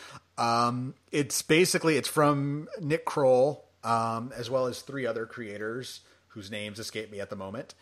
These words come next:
Um, but it's an animated series exploring puberty from both the perspective of boys and girls. And it is an absolutely filthy show. It is unabashedly filthy in terms of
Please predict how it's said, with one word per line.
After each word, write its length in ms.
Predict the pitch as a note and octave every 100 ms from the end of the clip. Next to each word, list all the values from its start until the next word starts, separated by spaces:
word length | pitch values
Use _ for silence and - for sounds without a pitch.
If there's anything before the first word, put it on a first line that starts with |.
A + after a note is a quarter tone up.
| - - - _
Um, 680 | B2+ B2+ B2 B2 B2+ B2+ A#2 -
but 280 | C#3+ C3+ -
it's 160 | D3+ C#3+
an 80 | C#3+
animated 420 | D3 D#3 C#3+ C#3
series 680 | - B2+ B2 B2+ B2+ B2 - _ -
exploring 580 | - - C#3 C3+ D3 C#3
puberty 480 | A#3+ B3 G#2 F2
from 180 | E2+ A2+
both 300 | G#2+ A2 G#2+
the 100 | A#2+
perspective 460 | - A#2+ - A#2 A2+
of 300 | A2 G#2+ -
boys 320 | G#2 G#2 G#2+
and 260 | G#2+ B2 A#2+
girls. 480 | D2 D2 D#2+ - - - - - - _
And 640 | - C3+ C3+ C3+ C#3 C#3 - -
it 160 | F3
is 680 | F3 D#3+ D3+ C#3+ C3+ A2 - -
an 140 | A2+ - - -
absolutely 680 | E3 D#3 - C3 C3+ A#2+
filthy 480 | G#2 - A2 G#2 F2+
show. 400 | F2+ B2 C#2 C#2
It 140 | - A#2
is 420 | A#2+ A#2 B2 G2+ -
unabashedly 1040 | E3+ D#3 D3 C#3 A2 A#2+ - G2+ G#2 F#2+ F#2+
filthy 680 | - G2+ G2+ G2 F2+ E2+ - - -
in 160 | - A#2
terms 320 | A#2 A2 G2+
of 280 | G#2 G2 G2+